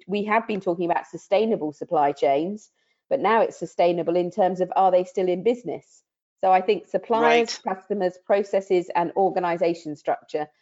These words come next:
Speaker 1: are the four pillars of the new normal. Everything feeds everything else. So it is a bit like doing a, a jigsaw puzzle without the picture on the box in front of you.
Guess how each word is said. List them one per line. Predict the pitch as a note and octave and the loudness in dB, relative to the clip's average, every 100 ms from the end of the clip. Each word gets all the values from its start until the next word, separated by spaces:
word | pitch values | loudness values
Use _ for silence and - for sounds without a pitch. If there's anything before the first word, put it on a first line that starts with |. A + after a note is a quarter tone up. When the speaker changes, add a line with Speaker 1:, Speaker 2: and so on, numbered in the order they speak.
| _ - | _ 0
Speaker 1:
are | F3 | 2
the | F3 F3 | 0 -2
four | G#3+ F#3+ F#3 - | 0 2 2 0
pillars | A3 F3 C#3+ C#3 - _ _ _ - | 0 2 0 -2 -8 _ _ _ 0
of | F3+ F3+ | 0 0
the | E3+ | -2
new | F3 E3+ | 0 0
normal. | E3+ E3+ D3+ C#3 C#3 _ _ _ _ _ _ _ G3 | 2 0 0 -2 -4 _ _ _ _ _ _ _ -2
Everything | G#3+ B3 B3 G#3+ | 0 -2 -2 -4
feeds | - A3+ F#3+ E3+ | -2 -2 -2 0
everything | F#3 F#3 F3+ F3+ | 0 2 0 0
else. | F3 D3 E3+ - | 2 2 0 0
So | E3+ | 2
it | F3 | 4
is | G#3+ G#3+ | 2 2
a | |
bit | G3 A#3 - | 2 2 2
like | F#3 F#3 | 0 2
doing | G3+ F#3 F3 | 0 2 2
a, | F3+ - | 2 2
a | F3+ | 0
jigsaw | G#3+ G3+ - F3+ | 0 -2 0 -2
puzzle | D#3 E3+ F3 E3 | 2 0 0 -2
without | F3+ F3 - | 2 0 0
the | |
picture | - A#3+ - F#3 | -2 -4 -2 -2
on | E3+ | 0
the | F#3 | 2
box | F#3 - - | 0 0 -2
in | E3 | -4
front | E3 F3+ E3 | 0 -2 -2
of | D#3 | -4
you. | C3+ C#3+ | -2 -2